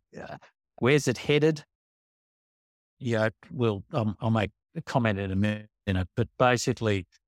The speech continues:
you know, maybe you're best to sit on your hands for another two, one to two years if you're w-,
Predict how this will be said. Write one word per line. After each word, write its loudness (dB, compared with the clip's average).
you 2
know, 2
maybe 2
you're 0
best -2
to -10
sit -2
on -2
your -4
hands 0
for -6
another 0
two, -2
one 2
to -8
two -2
years 0
if -12
you're -12
w-, -4